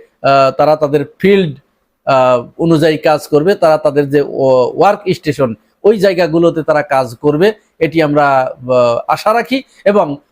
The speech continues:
ছাত্র শিবিরকে দেখে যেন ছাত্র শিবিরকে টপকানোর একটা প্রতিযোগিতা তাদের ভিতরে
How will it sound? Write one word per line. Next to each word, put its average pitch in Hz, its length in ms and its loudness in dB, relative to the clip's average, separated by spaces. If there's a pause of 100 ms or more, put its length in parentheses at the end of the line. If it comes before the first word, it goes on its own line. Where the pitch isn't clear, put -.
(140)
ছাত্র 226 460 -2
শিবিরকে 214 420 -2
দেখে 185 220 0
যেন 190 200 0
ছাত্র 180 380 -6
শিবিরকে 196 380 -2
টপকানোর 262 800 -2 (420)
একটা 185 200 0
প্রতিযোগিতা 254 680 0
তাদের 185 340 -2
ভিতরে 165 400 2